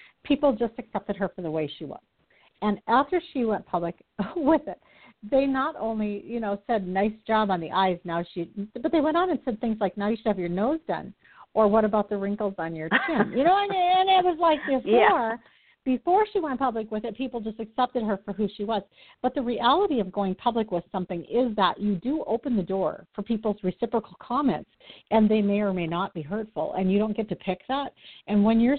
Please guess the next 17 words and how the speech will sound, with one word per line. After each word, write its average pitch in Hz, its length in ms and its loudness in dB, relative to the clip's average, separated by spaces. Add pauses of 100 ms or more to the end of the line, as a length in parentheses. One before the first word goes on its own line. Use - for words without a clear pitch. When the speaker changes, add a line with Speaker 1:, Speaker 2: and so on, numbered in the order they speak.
(140)
Speaker 1:
still 220 220 4
in 208 100 4
a 156 100 0
grieving 196 520 0
stage, 247 260 4
when 196 160 4
you're 180 220 2
still 185 160 2
in 160 80 2
a 147 40 -2
process 170 460 2 (160)
stage, 202 340 4
it's, 185 220 0 (420)
it's 208 300 2
just, 226 140 0 (280)
uh, 165 320 0
oftentimes 175 600 -4